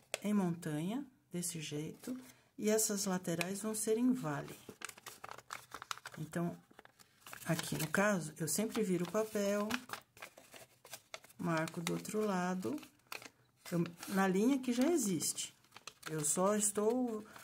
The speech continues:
marcando as linhas. Então, o que que vai acontecer? Essa, essa parte aqui, eu vou trazer esta lateral pra esta aqui. Então,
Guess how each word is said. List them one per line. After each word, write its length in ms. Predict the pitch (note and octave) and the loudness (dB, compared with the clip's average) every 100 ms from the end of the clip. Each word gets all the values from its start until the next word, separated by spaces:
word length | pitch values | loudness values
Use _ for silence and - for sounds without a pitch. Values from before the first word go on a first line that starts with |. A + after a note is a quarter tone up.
| - | -2
marcando 420 | F#3 F#3 G3+ G#3+ | 2 2 2 4
as 140 | B3 B3+ | 4 4
linhas. 580 | D#3 D3 C#3+ D3+ - - _ _ - | 2 0 0 -4 -4 -6 _ _ -4
Então, 220 | F#3+ A3 | -2 -2
o 20 | |
que 140 | A3 | -2
que 120 | A3+ A3+ | -4 0
vai 160 | A3+ | 0
acontecer? 640 | A3 A3 G#3+ G#3+ - - - - - - - - - - _ _ _ - - - | 0 -2 0 0 2 0 -4 -6 -10 -16 -14 -14 -14 -20 _ _ _ -20 -20 8
Essa, 440 | G3 A4 - G3 - | 12 12 12 12 6
essa 260 | - F3+ G3 | 0 0 0
parte 380 | - D#3+ D#3+ E3 | 0 -4 -4 -6
aqui, 380 | D#3 - C4 B3+ - _ _ _ _ - _ _ - - - - - | -6 -4 -2 -2 -8 _ _ _ _ -20 _ _ -20 -18 -18 -20 6
eu 120 | - F3 | 10 10
vou 420 | E3+ F#3+ A3 - - - _ _ _ _ _ - | 12 10 8 2 -12 -20 _ _ _ _ _ 6
trazer 440 | F#3 F3+ E3 D3+ | 8 10 8 4
esta 400 | - A3+ B3+ - | 4 4 4 2
lateral 600 | G3+ G3 G#3 G#3 A3 C#4 D4 _ _ _ - | 2 2 0 0 0 0 -6 _ _ _ -4
pra 200 | A#3+ A3+ | 0 2
esta 360 | G#3+ G#3+ - | 2 0 -2
aqui. 340 | - - D3+ D3+ _ _ _ _ - | -8 -8 -10 -12 _ _ _ _ -6
Então, 460 | F#3 A3 A#3+ B3 | 0 2 2 -2